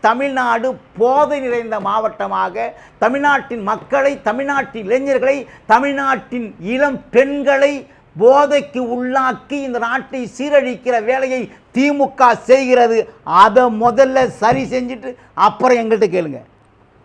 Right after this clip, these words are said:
நாங்கள் மன்னிக்க பின்ன ஒரு காலம் என் அண்ணன்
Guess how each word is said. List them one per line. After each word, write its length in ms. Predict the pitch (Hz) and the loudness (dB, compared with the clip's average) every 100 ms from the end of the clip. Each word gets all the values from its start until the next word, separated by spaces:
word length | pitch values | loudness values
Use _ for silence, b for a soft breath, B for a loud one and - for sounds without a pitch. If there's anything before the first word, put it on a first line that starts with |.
| _ - | _ -6
நாங்கள் 340 | 185 233 240 233 | -4 -2 -2 0
மன்னிக்க 380 | 254 294 247 277 | 2 2 4 2
பின்ன 260 | 247 214 202 214 | 2 -4 0 2
ஒரு 200 | 269 294 | 2 2
காலம் 380 | 240 285 320 285 247 | 6 8 6 4 -2
என் 120 | 233 | -4
அண்ணன் 220 | 240 269 | -6 -6